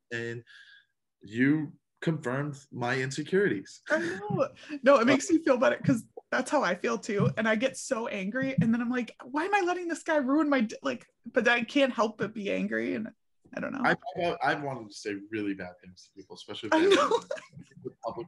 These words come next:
Speaker 1: profile. Like, I wanted to, like, go find, like, I remember one time some guy talked shit to me, and I went to his profile, and it was public, and, like, four rows down, he had a picture with him and his mom saying, like, "I miss you, Mom,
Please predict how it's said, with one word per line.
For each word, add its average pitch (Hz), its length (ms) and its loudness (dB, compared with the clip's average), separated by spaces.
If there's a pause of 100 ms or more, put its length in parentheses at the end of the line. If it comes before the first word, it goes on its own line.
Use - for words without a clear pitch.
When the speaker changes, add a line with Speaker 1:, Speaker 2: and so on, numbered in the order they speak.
Speaker 1:
profile. 117 480 -6
Like, 110 220 -8
I 101 40 -10
wanted 101 340 -12
to, 98 80 -16
like, 92 160 -12 (800)
go 110 160 -4
find, 98 480 -6
like, 104 140 -6
I 127 60 -4
remember 131 260 -8
one 110 140 -8
time 107 180 -12
some 101 220 -16
guy 101 140 -8
talked - 300 -16
shit 98 220 -12
to - 100 -20
me, 110 120 -14
and 101 100 -12
I 95 60 -10
went 98 200 -14
to - 100 -14
his 92 100 -12
profile, 101 400 -14
and 101 80 -14
it 101 40 -16
was - 140 -20 (100)
public, 104 280 -10 (420)
and, 110 240 -12
like, 104 220 -8
four 120 380 -2
rows 107 280 -2
down, 101 400 -10 (340)
he 117 80 -8
had 107 120 -4
a 92 60 -12
picture 107 440 -8
with 95 180 -8
him 113 140 -10
and 104 80 -10
his 98 160 -14
mom 95 320 -12
saying, 95 280 -10
like, 90 180 -12
"I 98 80 -10
miss 107 300 -14
you, 104 100 -12
Mom, 98 380 -10